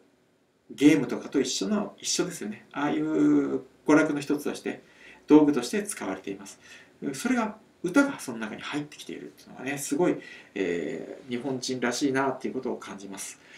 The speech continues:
この日本、ね、あの、歌の文化ということをね、えー、考えた時に、歌の力というのは本当に、えー、影響力があります。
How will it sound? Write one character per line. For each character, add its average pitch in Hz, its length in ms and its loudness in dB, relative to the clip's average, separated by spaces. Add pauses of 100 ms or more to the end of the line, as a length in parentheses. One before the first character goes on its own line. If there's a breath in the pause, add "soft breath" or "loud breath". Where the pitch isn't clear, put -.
(440 loud breath)
こ 120 80 -8
の 110 160 -4
日 117 180 -4
本、 - 120 -16 (300)
ね、 - 320 -2
あ 110 80 -2
の、 98 360 -2
歌 135 200 0
の 139 100 2
文 175 240 0
化 123 140 2
と 107 100 -2
い 98 140 2
う 101 40 -6
こ - 160 -12
と 101 180 -4
を 98 60 -4
ね、 120 280 -6 (400 loud breath)
え 98 500 -2
ー、 123 200 -6
考 135 60 -2
え 147 60 2
た 147 60 -8
時 - 240 -10
に、 123 200 -4 (880)
歌 - 180 0
の - 120 -2
力 170 300 0
と 120 100 0
い 107 40 0
う 104 80 -2
の 98 100 -8
は 95 60 -10
本 - 80 -20 (160)
当 165 100 2
に、 160 260 -2
え 104 140 -6
ー、 - 60 -12
影 131 160 -4
響 139 160 2
力 117 240 -2
が 101 320 -8
あ 123 60 -2
り 143 80 0
ま 156 120 0
す。 - 200 -8